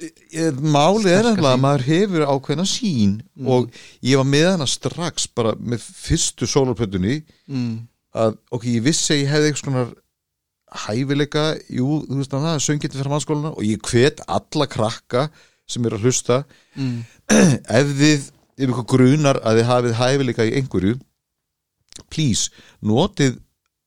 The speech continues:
Speaker 1: bernskuárin og skólaárin í að prófa þetta allt,
Speaker 2: Mm.
Speaker 1: allt sem þið hafið áhuga á, takið þátt í öllum keppnunum.
Speaker 2: Já.
Speaker 1: Þú veist, hvort sem þetta sé idol-keppni eða einhver,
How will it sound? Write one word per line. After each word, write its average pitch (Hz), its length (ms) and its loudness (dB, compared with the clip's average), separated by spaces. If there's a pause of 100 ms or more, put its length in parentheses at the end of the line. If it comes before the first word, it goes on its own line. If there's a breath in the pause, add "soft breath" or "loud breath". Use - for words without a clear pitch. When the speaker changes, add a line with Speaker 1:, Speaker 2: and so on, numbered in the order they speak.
(160)
Speaker 1:
bernskuárin 110 600 2
og 127 60 -2
skólaárin 90 760 0
í 117 240 0
að 120 160 -4 (100)
prófa 135 920 2
þetta 120 680 -6
allt, - 460 -6 (140)
Speaker 2:
Mm. 127 200 -6
Speaker 1:
allt 131 180 -2
sem 143 160 -2
þið 147 60 -2
hafið 135 220 0 (100)
áhuga 113 140 -2
á, 107 200 -2 (1160)
takið 156 440 -4
þátt 185 320 -4
í 170 200 -2
öllum 156 320 -4
keppnunum. 180 500 -4 (460)
Speaker 2:
Já. 120 320 -10 (180)
Speaker 1:
Þú - 0 -
veist, - 180 -12
hvort 117 200 -4
sem 92 140 -6
þetta 87 140 -6
sé 90 220 -4
idol-keppni 110 720 -2
eða 101 100 0
einhver, 107 180 -6